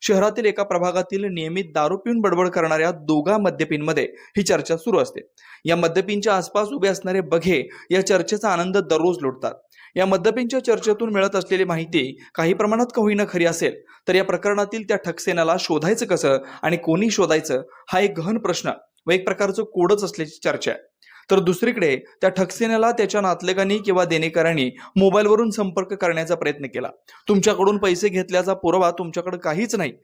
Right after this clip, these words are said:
त्यामुळे खासगी सावकारीची तक्रार पोलिसात करून तुम्हाला खडी फोडायलाच पाठवतो," अशी थेट धमकीच देऊन ठकसेन भीती घालत असल्यानं ते लोकप्रतिनिधींचं आणि ठकसेनाचे नातेवाईक सुद्धा हैराण झालेत. याबाबत मद्यपींच्या चर्चेतून मिळालेली माहिती अशी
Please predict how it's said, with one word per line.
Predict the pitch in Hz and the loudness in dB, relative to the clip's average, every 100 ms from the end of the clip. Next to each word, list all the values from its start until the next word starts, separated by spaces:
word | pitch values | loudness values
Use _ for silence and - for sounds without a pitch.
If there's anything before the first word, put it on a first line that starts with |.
| - - | -20 -4
त्यामुळे | 196 185 196 | 0 2 2
खासगी | 190 180 170 240 | 0 -2 -2 -4
सावकारीची | 233 202 202 196 208 | 0 0 0 -2 -2
तक्रार | 185 180 180 190 | -2 0 -2 0
पोलिसात | 170 165 175 170 170 | 0 2 0 -2 2
करून | 170 131 - - - | 2 2 -2 -16 -2
तुम्हाला | 185 185 185 | 2 4 2
खडी | - 185 | 0 0
फोडायलाच | 180 202 185 180 180 | 0 2 2 2 0
पाठवतो," | 156 160 160 | -2 -2 -2
अशी | 175 170 | 0 -2
थेट | 175 - 180 160 | -6 -4 -6 -4
धमकीच | 151 151 233 185 | -10 -4 -4 0
देऊन | 143 117 - _ - | 0 0 -10 _ -4
ठकसेन | 202 - 233 | -4 -2 -2
भीती | 202 170 240 | 0 0 0
घालत | 202 190 180 | 2 2 2
असल्यानं | 170 175 160 123 - - - | -2 -2 0 -2 -6 -18 0
ते | 214 | 4
लोकप्रतिनिधींचं | 190 185 196 202 214 202 196 220 240 | 4 2 -2 -4 -2 -2 -2 -4 -2
आणि | 240 196 190 | 0 0 -2
ठकसेनाचे | 175 175 185 170 170 190 208 - _ - | -6 -4 -2 -2 0 0 -2 -6 _ -4
नातेवाईक | 165 160 196 196 190 | -2 2 2 0 -2
सुद्धा | 165 170 | -4 -2
हैराण | 170 135 127 | 0 -2 -2
झालेत. | 120 120 - _ _ _ | -8 -10 -12 _ _ _
याबाबत | 143 143 160 175 196 196 - 160 | 0 2 4 2 0 -2 -10 -4
मद्यपींच्या | 160 180 208 202 220 | -2 0 -2 -2 -2
चर्चेतून | 214 190 196 185 190 | 0 -2 -2 -4 -2
मिळालेली | 170 160 170 170 | 0 2 2 0
माहिती | 160 156 | -2 0
अशी | 147 139 175 | -2 0 -2